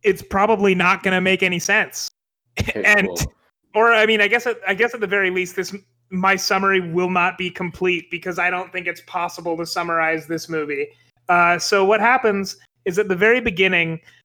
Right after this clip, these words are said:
Speaker 1: uh, a, an actress who, it, it seems like she's kind of a newer actress, but it's not entirely clear. Anyway, a newer actress is, uh, being driven in a limo to Mulholland Drive,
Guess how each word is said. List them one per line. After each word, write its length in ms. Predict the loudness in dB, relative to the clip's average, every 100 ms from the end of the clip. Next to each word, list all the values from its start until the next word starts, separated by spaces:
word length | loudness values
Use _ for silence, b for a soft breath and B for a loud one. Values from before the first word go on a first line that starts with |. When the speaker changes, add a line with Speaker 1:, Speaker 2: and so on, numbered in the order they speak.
| _
Speaker 1:
uh, 260 | 0 2 2
a, 460 | 4 4 4 4 0
an 120 | -2 2
actress 720 | 2 2 0 2 0 -6 -12 -2
who, 540 | 2 4 2 2 0
it, 160 | -4 -6 _
it 160 | -10
seems 440 | -6 -6 -4 -6 0
like 180 | 0 0
she's 320 | -4 -4 -6
kind 300 | -2 0 0
of 80 | -2
a 40 |
newer 380 | 0 2 4 4
actress, 540 | 4 2 0 0 0
but 140 | 0 0
it's 160 | 0
not 220 | 0 0 -2 _
entirely 640 | -8 -2 2 2 2 -2
clear. 480 | -4 -2 -2 -4 -10 _ _ _ _
Anyway, 420 | -2 0 -4 -10 _ _ _ _
a 80 | 0
newer 320 | 4 6 6
actress 600 | 4 2 0 -6 -6 -12 b _ _ -2
is, 460 | 0 2 0 -2
uh, 240 | 0 2 0
being 320 | 0 0 0 -2
driven 400 | 0 2 2 0
in 80 |
a 120 | 0 0
limo 560 | 0 2 2 2 0 -6 _ _ _
to 280 | -2 0 0
Mulholland 720 | 2 0 4 4 4 2 4
Drive, 560 | 4 6 4 4 0